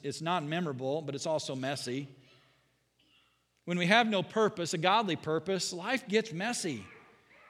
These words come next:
Look what it says in verse eleven. "What is wrong cannot be made right." He's talking about the world,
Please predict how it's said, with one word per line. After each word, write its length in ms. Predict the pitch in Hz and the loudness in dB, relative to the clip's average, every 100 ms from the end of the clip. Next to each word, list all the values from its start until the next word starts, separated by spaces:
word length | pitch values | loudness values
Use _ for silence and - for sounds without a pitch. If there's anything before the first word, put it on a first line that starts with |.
| - | 0
Look 160 | 202 | 4
what 100 | 269 | 4
it 60 | 226 | 4
says 220 | 226 208 | 4 2
in 80 | 202 | 4
verse 200 | 196 - | 4 4
eleven. 440 | 180 190 151 117 - - _ _ _ _ _ _ _ _ _ - _ 131 | 6 6 4 0 -8 -18 _ _ _ _ _ _ _ _ _ -20 _ -4
"What 360 | 151 202 247 | 2 2 4
is 180 | 202 127 | 2 2
wrong 460 | 143 196 160 147 147 | 2 4 4 0 -2
cannot 280 | 156 151 | -2 -2
be 100 | 156 | -2
made 200 | 147 151 | 0 0
right." 400 | 147 131 120 110 - 135 | 0 -2 -4 -8 -14 -12
He's 140 | 143 | -8
talking 320 | - 247 226 | -4 -4 -2
about 220 | 170 156 156 | 0 0 0
the 80 | |
world, 560 | 135 160 143 110 73 | 0 2 2 -2 -8